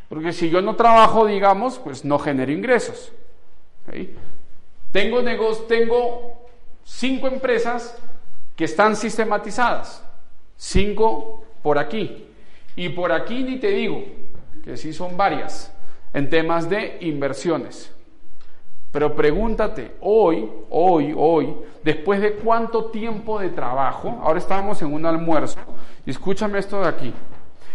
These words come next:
Estábamos en el almuerzo y yo les decía a las, a, a unas personas con las que estábamos compartiendo, les decía, el ser empleado no es malo, el trabajar para ganar dinero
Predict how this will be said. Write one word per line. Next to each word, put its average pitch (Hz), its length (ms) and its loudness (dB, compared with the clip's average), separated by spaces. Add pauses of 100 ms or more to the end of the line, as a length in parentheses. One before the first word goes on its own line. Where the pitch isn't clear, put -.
(340)
Estábamos 247 420 4
en 226 120 2
el 202 100 0
almuerzo 202 600 2
y 165 60 0
yo 156 100 6
les 180 160 4
decía 165 300 4
a - 20 4
las, 170 260 0
a, 135 120 0
a 127 180 4
unas 147 220 0
personas 156 360 -2
con 160 140 -4
las 143 100 0
que 135 120 2
estábamos 139 460 -2
compartiendo, 123 800 0 (460)
les 135 120 -4
decía, 143 420 0 (1000)
el 196 220 4
ser 277 380 2
empleado 196 760 0 (160)
no 143 220 0
es 180 160 -2
malo, 220 480 0 (880)
el 220 260 4
trabajar 226 720 4
para 262 220 2
ganar 185 560 0
dinero 254 680 -2